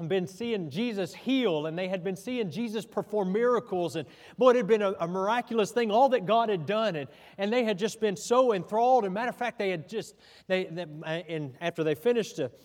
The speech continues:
their time together, as the Bible says it was come toward the evening, and in the evening time, Christ said, "Feed 'em." And the disciples looked at Jesus.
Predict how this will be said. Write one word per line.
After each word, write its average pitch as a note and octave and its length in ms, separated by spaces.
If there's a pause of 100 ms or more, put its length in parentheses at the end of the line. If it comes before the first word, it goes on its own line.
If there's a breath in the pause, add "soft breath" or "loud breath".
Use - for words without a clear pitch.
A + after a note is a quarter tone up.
(240 loud breath)
their D#3+ 340
time A3 380
together, G#3+ 420
as D#3 240 (220)
the F3+ 100 (100)
Bible F#3 280
says F#3+ 180
it F3+ 60
was C#3 120
come G#3+ 220
toward F#3 240
the D#3+ 180
evening, G#3+ 420
and F#3+ 240
in F#3+ 140
the E3 140
evening A3+ 380
time, G#3 340 (380 loud breath)
Christ G3+ 340
said, F#3+ 160
"Feed B3 280
'em." B2 120 (1400 soft breath)
And D#3+ 100
the D#3+ 420
disciples F#3+ 540
looked G3+ 180
at C#3+ 100
Jesus. A#3+ 720